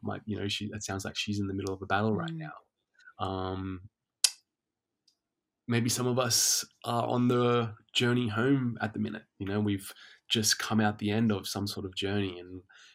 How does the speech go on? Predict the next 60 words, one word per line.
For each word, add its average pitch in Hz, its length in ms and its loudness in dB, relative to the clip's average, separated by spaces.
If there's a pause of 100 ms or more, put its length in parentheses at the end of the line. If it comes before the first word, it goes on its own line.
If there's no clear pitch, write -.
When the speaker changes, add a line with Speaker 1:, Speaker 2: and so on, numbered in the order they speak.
(100)
Speaker 1:
and 92 140 -8
we've 92 160 -6
got 101 200 -4
some, 95 360 -6
some 95 220 -6
love 101 260 -2
to - 100 -8
share 92 260 -4
with 90 120 -10
the - 80 -12
world. 95 400 -6 (560)
Um, 90 240 -12
but 104 100 -2
the 110 60 2
Speaker 2:
Yeah, 113 100 0
Speaker 1:
beautiful 143 320 8
thing 110 160 4
as 104 80 2
Speaker 2:
and, 180 140 4
you 185 60 4
Speaker 1:
well - 100 2
Speaker 2:
know - 60 2
Speaker 1:
is - 100 -4
that - 120 -10 (320)
it's - 220 -2
cyclical, 104 500 -4 (140)
you 98 100 -6
know, 95 140 -2
it's, - 420 -2
it's 101 240 -4
one 110 280 6
journey 104 360 4
after 95 220 -8
the 95 120 -8
next, 95 360 -6
after - 220 -10
the 90 100 -10
next. 90 500 -12 (180)
Um, 85 340 -14 (460)
Speaker 2:
I 170 60 -4
was 160 140 0
just 151 180 -6
Speaker 1:
you 156 60 -2
Speaker 2:
gonna 151 80 0
Speaker 1:
know, - 40 0
Speaker 2:
say, 156 160 4
it 147 40 6
Speaker 1:
there's 156 220 12
Speaker 2:
is - 40 10
Speaker 1:
never - 120 8
Speaker 2:
exactly 151 380 10
like 151 200 8
Lord 151 240 10
of 147 80 8
the 147 80 8
Rings. 147 340 8
It's 151 160 0
a 143 80 2
saga. 147 600 6 (480)
<laughs> - 320 -6